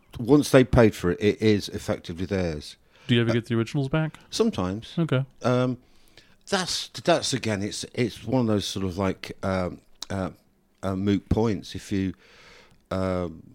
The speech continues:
Speaker 1: ask, I'm sure that, that they'll be able to sort it out.
Speaker 2: Yeah.
Speaker 1: Uh, but, uh, no, I d-, I, I d-, don't have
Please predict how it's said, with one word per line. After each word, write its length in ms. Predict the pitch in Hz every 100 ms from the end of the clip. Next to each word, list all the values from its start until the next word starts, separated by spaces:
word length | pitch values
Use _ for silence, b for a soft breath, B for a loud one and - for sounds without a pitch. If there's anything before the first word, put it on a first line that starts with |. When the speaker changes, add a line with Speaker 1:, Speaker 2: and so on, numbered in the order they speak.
| -
Speaker 1:
ask, 400 | 110 113 - -
I'm 140 | 87
sure 280 | - 101 95
that, 160 | 87 85 _ -
that 120 | 87
they'll 100 | 95
be 100 | 87
able 100 | 90
to 80 | -
sort 320 | - 92 -
it 100 | -
out. 340 | 92 90 85 - -
Speaker 2:
Yeah. 260 | 139 95 85 -
Speaker 1:
Uh, 340 | 87 87 90 - _ _
but, 420 | 98 92 - - 104
uh, 160 | 101 - B B -
no, 200 | 120 104
I 80 | 117
d-, 120 | 120 - - -
I, 60 | -
I 100 | 117 90 _ _
d-, 80 | 117
don't 260 | - 123 107
have 200 | 104 98